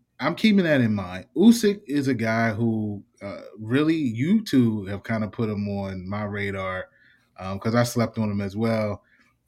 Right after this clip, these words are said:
until this fight. Um, but then again, going into that, I, I, like, nothing surprises me with Anthony Joshua, especially after the Ru-, Rui-, Andy Ruiz lo-, loss, right?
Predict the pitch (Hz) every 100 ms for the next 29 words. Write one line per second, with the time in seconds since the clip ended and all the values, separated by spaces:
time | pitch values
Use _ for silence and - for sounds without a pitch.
0 | - 107 104 131 117 127 127 - 98 98
1 | - _ _ _ _ _ 104 101 95 90
2 | 90 - _ _ _ _ _ 131 123 135
3 | 143 123 120 143 135 117 107 135 135 117
4 | 113 165 165 107 101 101 - - 78 123
5 | - 302 - - _ _ _ - 120 135
6 | 127 - _ _ _ - 123 165 190 -
7 | 143 131 147 135 113 113 107 98 98 98
8 | 101 92 92 85 - - - - - 175
9 | 175 123 113 107 104 98 98 98 - -
10 | 110 107 104 - 117 110 104 101 101 92
11 | 90 85 - 104 101 90 - - _ -
12 | 98 98